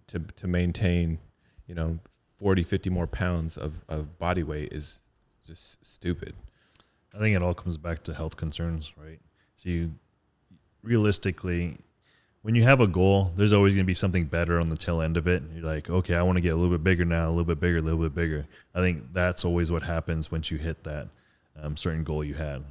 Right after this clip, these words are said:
Speaker 2: So, like, right now, I would wanna be around two twenty, two twenty-five, like, completely peeled, four percent body fat. If I could do that, it'd be awesome.
Speaker 1: Mm.
Speaker 2: But once I hit that, I'm gonna be like, "Oh, I wanna hit that two thirty-five point, two forty point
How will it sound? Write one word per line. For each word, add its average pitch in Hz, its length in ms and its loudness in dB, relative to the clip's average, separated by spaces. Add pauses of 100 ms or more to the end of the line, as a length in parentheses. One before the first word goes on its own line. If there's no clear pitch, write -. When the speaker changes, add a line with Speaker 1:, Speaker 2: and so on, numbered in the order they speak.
Speaker 2:
So, - 160 -2
like, 80 160 -2
right 85 180 -2
now, 90 520 2
I 92 100 2
would 90 140 4
wanna 85 200 2
be 82 140 0
around 80 400 -2 (680)
two 90 420 2 (100)
twenty, 90 300 -2
two 92 160 -2
twenty-five, 85 640 0
like, 78 180 -4
completely 82 540 -10
peeled, 76 440 -4 (320)
four 82 140 -2
percent 78 360 -4
body 73 240 -6
fat. 69 280 -12
If 73 60 -16 (160)
I 87 80 0
could 82 80 -4
do 85 100 0
that, 87 260 0 (180)
it'd 80 120 -20
be 73 100 -20
awesome. 73 480 -6 (240)
Speaker 1:
Mm. 85 180 0 (100)
Speaker 2:
But 87 260 0 (200)
once 117 220 4
I 90 100 6
hit 117 200 6
that, 85 220 2
I'm 87 160 -8
gonna 95 120 0
be 85 160 0
like, 82 260 0
"Oh, 95 160 4
I 85 80 2
wanna 92 220 2
hit 90 200 0
that 82 200 -4
two 113 140 4
thirty-five 82 580 0
point, 80 360 -6
two 98 140 -12
forty 92 340 0
point 76 400 -14